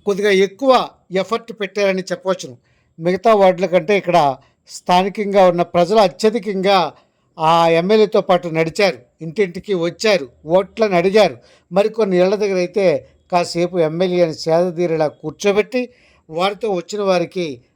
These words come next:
దాహార్తిని కూడా ఇచ్చి, ఏదో చిన్న టైపు పండగ వాతావరణంలో కార్యక్రమాన్ని నిర్వహించేందుకు వార్డులోని ప్రజలు సహకరించడం,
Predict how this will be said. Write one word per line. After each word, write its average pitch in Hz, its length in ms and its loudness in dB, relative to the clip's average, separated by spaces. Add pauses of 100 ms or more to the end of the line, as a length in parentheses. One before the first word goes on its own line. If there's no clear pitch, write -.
(140)
దాహార్తిని 180 640 2
కూడా 175 220 0
ఇచ్చి, 160 580 -4 (400)
ఏదో 220 280 -2 (140)
చిన్న 214 240 -6
టైపు 202 540 -2 (340)
పండగ 214 340 0
వాతావరణంలో 196 1000 0 (200)
కార్యక్రమాన్ని 180 640 0
నిర్వహించేందుకు 170 960 -2 (340)
వార్డులోని 202 560 2
ప్రజలు 220 300 -2
సహకరించడం, 185 840 -2